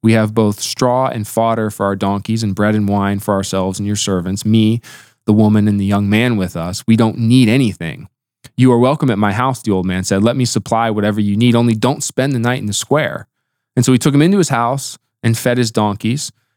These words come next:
And after they washed their feet, they had something to eat and drink. And while they were enjoying themselves, some of the wicked men of the city surrounded the house.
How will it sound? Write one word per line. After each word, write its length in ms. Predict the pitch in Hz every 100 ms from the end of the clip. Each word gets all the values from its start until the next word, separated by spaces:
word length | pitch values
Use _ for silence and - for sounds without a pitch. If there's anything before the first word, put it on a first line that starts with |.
| -
And 100 | 120
after 240 | 131 139
they 120 | 127
washed 400 | 120 120 120 123
their 100 | 131
feet, 260 | 120 - 120
they 80 | 113
had 120 | 113
something 220 | 117 113
to 60 | 113
eat 180 | 113 110
and 80 | 110
drink. 280 | 104 104
And 80 | 117
while 140 | 113 113
they 80 |
were 80 | 113
enjoying 420 | 110 107 120 156
themselves, 420 | 123 104 110 104 -
some 220 | 147 202
of 140 | 127
the 80 | 113
wicked 500 | 95 117 156 147 120
men 320 | 113 127 131
of 140 | 117 104
the 80 |
city 320 | 101 - 131 107
surrounded 720 | - 107 104 110 113 110 95
the 80 |
house. 520 | 95 120 87 - -